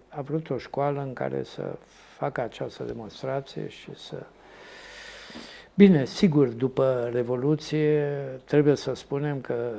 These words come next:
teatrul românesc, uh, era extraordinar de bine apreciat, uh,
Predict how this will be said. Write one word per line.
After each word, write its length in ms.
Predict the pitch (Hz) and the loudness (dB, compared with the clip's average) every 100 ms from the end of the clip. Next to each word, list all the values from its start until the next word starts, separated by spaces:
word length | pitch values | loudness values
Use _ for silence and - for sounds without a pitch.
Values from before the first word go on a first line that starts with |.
| 110 | -8
teatrul 300 | - 143 143 | -2 0 0
românesc, 640 | 127 120 117 139 135 - - | -2 -2 -4 -4 -6 -12 -8
uh, 60 | 127 117 117 107 107 - - - - _ _ - | -6 -4 -6 -10 -14 -20 -20 -20 -20 _ _ -18
era 240 | 113 135 139 | -12 -8 -8
extraordinar 520 | 135 - 123 135 131 | -8 -8 -6 -4 -6
de 220 | 110 107 107 | -6 -8 -6
bine 200 | 127 123 | -6 -4
apreciat, 800 | 117 120 107 - 156 156 - | -6 -8 -10 -2 0 2 0
uh, 60 | - | -8